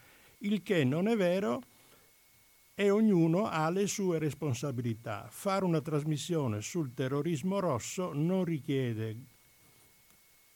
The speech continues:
fatica ulteriore, ma soprattutto non richiede un cambiamento di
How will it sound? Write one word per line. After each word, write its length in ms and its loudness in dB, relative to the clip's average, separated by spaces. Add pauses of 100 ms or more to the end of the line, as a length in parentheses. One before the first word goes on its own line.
(220)
fatica 760 0
ulteriore, 720 0
ma 140 2
soprattutto 800 -2
non 240 0
richiede 520 0
un 160 2
cambiamento 880 0
di 320 -4